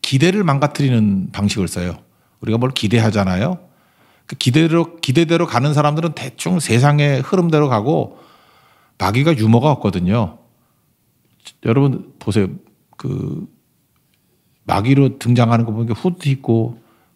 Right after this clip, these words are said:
웃질 않아. 그래서 여러분 이단 집단 같은 데 가보면 특징이 뭐냐? 웃음이 없어. 맨날 심각해. 그리고 하여튼 웃지를 못해요. 왜냐하면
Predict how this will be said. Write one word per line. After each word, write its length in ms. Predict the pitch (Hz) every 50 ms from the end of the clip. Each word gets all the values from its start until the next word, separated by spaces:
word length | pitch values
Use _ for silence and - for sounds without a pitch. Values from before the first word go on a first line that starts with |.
| _ _ -
웃질 300 | 110 110 - - 156 127
않아. 420 | 104 98 101 107 101 95 - - _ _ _ _ _ _ _ _ _ _ _ _ _ _ _ _ _ _ _ _ _ _ _ _
그래서 200 | - 127 107 127
여러분 160 | 120 123 131 131
이단 360 | - 175 175 175 165 160 147
집단 280 | 139 - - 143 135 127
같은 220 | 117 110 - 120
데 60 | 120
가보면 460 | 110 - 98 101 107 110 113 120 110 -
특징이 300 | - - - - 175 147
뭐냐? 180 | 117 104 104
웃음이 380 | 95 95 113 120 120 139 127 113
없어. 420 | 92 - - - 98 87 90 - _ _ _ _ _ _ _ _ _ _ _
맨날 220 | - 180 - 139 135
심각해. 640 | - - 202 196 - - - - 95 90 - - _ _ _ _ _ _ _ _ _ _
그리고 480 | _ - - 101 104 101 92 87 - - _ _ _ _ _ _ _ _
하여튼 320 | - - 139 - 156 135
웃지를 380 | 113 113 117 117 - - 165 151
못해요. 340 | 127 104 - - 90 82 95
왜냐하면 600 | 101 110 139 143 139 143 151 139 117 92 110 -